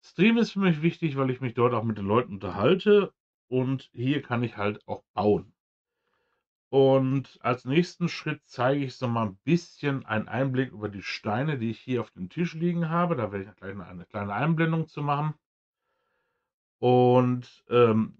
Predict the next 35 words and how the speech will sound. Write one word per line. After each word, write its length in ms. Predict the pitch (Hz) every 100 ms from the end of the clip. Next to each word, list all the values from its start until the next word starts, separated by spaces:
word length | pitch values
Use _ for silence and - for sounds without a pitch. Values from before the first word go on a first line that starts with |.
| _
ja, 320 | 104 95 - 101
danach 640 | 110 123 120 135 - -
würde 240 | 120 127
ich 100 | 120
mich 220 | 123 113
dann 260 | 113 107 104
wieder 220 | 113 110
melden, 640 | 92 92 101 107 110 110 - _ _ _ _ _ _
wenn 300 | 98 101 107
ich 120 | 110
halt 160 | 104 104
noch 80 | 104
ein 160 | 107
paar 260 | - 190 180
Bauschritte 600 | 147 160 - - 135 107
weiter 300 | 104 113 104
bin 340 | 101 104 107 - _ _ _ _ _ _ _ _ _ _ _
und 340 | 110 104 107 -
ich 220 | - -
euch 340 | 104 104 104
weitere 340 | 92 143 147 156
Ergebnisse 560 | 139 104 - 92 -
dazu 220 | 104 - 127
zeigen 380 | - 165 135
kann. 140 | - _ _ _ _ _ -
Bis 180 | 95
dahin 540 | - 110 123 160 196 180 _
erstmal 360 | - 107 110 98
viel 240 | - 156
Spaß 640 | 156 - 123 127 135 -
mit 180 | 110 107
meinem 240 | 95 92 90
Bautisch, 540 | 87 - 202 214 _ _ -
mit 280 | 170 214 123
Raffelzähnchen. 840 | 113 - 107 104 101 - 110 113